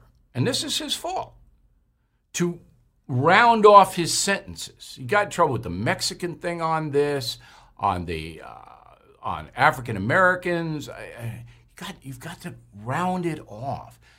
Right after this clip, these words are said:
Make your point so crystal clear the haters can't distort it.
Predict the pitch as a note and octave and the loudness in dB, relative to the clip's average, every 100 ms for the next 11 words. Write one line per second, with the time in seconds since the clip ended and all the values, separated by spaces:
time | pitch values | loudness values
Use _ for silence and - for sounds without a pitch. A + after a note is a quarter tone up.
0 | _ - C#3 F3 F#3 F#3 F3+ D#3 D3+ C3 | _ -2 2 2 0 -6 -4 -2 -2 0
1 | - F3+ F#3 F#3 G3 F3 - C3+ - G3 | 0 0 -2 -4 -4 -4 -4 -8 -10 -4
2 | F3+ D#3 B2 A2+ D3 E3+ C#3+ A#2+ - G#2+ | 0 0 0 -2 -2 -4 -4 -6 -6 -8
3 | A2 - - A3 F#2+ - | -6 -10 -10 -8 -10 -12